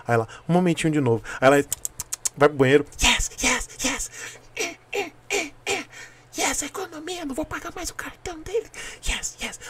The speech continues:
Aí voltou. "Ô, que notícia boa, Gabriel, que maravilha. Ai, que maravilha, M T zero sete, faz quanto por litro?" Aí o Gabriel fala, "Ó, de acordo com o pessoal, eu acho que ela faz vinte e cinco." Aí a mãe do Gabriel fez,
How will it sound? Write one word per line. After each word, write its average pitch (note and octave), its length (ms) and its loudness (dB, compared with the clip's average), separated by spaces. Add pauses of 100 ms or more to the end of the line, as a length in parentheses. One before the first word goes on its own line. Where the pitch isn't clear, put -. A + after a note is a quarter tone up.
Aí B2+ 80 6
voltou. C#3 260 0 (1200)
"Ô, G3+ 180 2
que G3+ 160 2
notícia F#3+ 440 2
boa, E3 360 2
Gabriel, A2 460 0
que - 140 -10
maravilha. D3 680 -4 (600)
Ai, E3 220 -4
que - 120 -10
maravilha, C#3+ 380 -2
M C3+ 120 0
T D3+ 140 -2
zero D3+ 220 4
sete, - 260 2
faz G#3+ 180 0
quanto G3 240 2
por C#3 180 0
litro?" A#2+ 320 0 (500)
Aí A#2+ 140 0
o A#2+ 40 0
Gabriel B2+ 300 6
fala, C#3 140 4
"Ó, G#2 120 6
de A#2 100 2
acordo G3 280 6
com F#3+ 80 0
o E3 60 2
pessoal, D#3+ 600 6 (680)
eu D3 120 6
acho D#3 140 4
que - 80 -2
ela F#3 140 6
faz F3+ 600 4
vinte A2+ 340 -4
e - 40 0
cinco." F3+ 720 4 (320)
Aí C3+ 140 6
a C3+ 40 6
mãe C3+ 140 4
do C3 80 4
Gabriel B2 200 8
fez, - 180 0